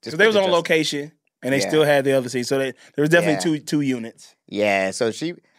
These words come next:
Speaker 2: you know, that was a bum me out. But was she in the last episode though? Maybe I, maybe that's why they did that.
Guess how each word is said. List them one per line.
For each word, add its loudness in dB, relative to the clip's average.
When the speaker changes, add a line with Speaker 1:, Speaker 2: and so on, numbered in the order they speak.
Speaker 2:
you -4
know, -2
that 0
was -2
a -8
bum -2
me 0
out. 0
But -2
was -4
she -6
in -4
the -2
last -2
episode -6
though? -6
Maybe -4
I, -8
maybe -6
that's -4
why -4
they -4
did -10
that. -10